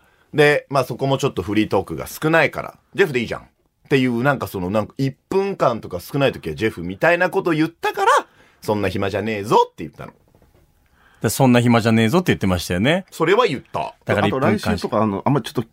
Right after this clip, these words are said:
Speaker 3: 今回に関しては時勢の話してほしくないのよ。
Speaker 2: あ、そうなのよ。
Speaker 1: 時勢？
Speaker 2: そうなのよ。これ流れるかどうかもわかんないのよ。
Speaker 1: は？
Speaker 2: <laughs>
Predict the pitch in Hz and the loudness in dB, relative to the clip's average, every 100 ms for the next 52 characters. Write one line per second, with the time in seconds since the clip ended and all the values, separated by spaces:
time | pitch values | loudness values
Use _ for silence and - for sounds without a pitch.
0 | - 214 220 120 110 92 85 113 170 165 | -2 0 0 0 0 -2 0 2 2 2
1 | 160 156 - 127 127 - 101 147 143 135 | 0 -2 -4 -6 -6 -6 -6 -2 -2 -2
2 | - 185 131 101 82 76 - 107 - 143 | -2 0 0 -2 -6 -12 -14 -10 -4 -4
3 | 170 - _ _ - 135 120 92 78 67 | -4 -10 _ _ -4 2 4 2 -2 -10
4 | - _ _ _ _ _ _ _ _ _ | -18 _ _ _ _ _ _ _ _ _
5 | _ _ _ - 185 185 - 151 190 247 | _ _ _ 0 2 2 0 0 4 4
6 | 196 127 104 101 110 120 95 90 - _ | 2 -2 0 0 0 0 -2 -6 -16 _
7 | _ _ _ _ _ _ _ _ _ - | _ _ _ _ _ _ _ _ _ -10
8 | - - | -8 -8